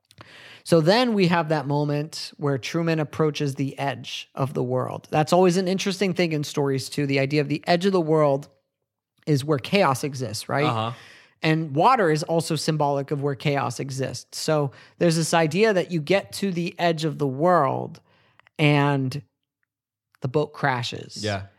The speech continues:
Speaker 1: And the veil is torn,
Speaker 2: Torn. Yep.
Speaker 1: literally torn, bro,
Speaker 2: Yep.
Speaker 1: you know?
Speaker 2: Yeah.
Speaker 1: So more biblical imagery there. But he has that moment where he touches the sky. Ah,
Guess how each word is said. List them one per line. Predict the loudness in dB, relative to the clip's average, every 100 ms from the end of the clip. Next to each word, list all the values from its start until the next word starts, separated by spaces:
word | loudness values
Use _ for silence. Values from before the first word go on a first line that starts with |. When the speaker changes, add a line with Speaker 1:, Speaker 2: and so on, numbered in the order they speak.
| -4
Speaker 1:
And | -2
the | 0
veil | 2 4 4 4 2
is | 0 -4
torn, | -12 -8 -4
Speaker 2:
Torn. | -2 -4 -6
Yep. | 0
Speaker 1:
literally | 2 4 4 4 0
torn, | 0 -2 0 -2
bro, | -2 0 0 -4
Speaker 2:
Yep. | -2
Speaker 1:
you | -2 0
know? | 0 0
Speaker 2:
Yeah. | -2 -4 0
Speaker 1:
So | 2 4 2
more | -2 2 2
biblical | 4 2 0 0 -2
imagery | -2 -2 -2 -4 -2
there. | -4 -6 -8 -12 _ _ -20 -20 -20 -20 _
But | 4 4 2 -4 _ _ _ _ _ -4
he | 2
has | 4 4
that | 2
moment | 4 4 2 0
where | -2
he | -2 -6
touches | -2 -2 0 -4 -6 -6 -8 -8 -14 _
the | -6
sky. | -6 -2 0 0 -4 -10 -16 _ _ _ _ _ _ _ _ _
Ah, | -6 -6 -8 -10 -14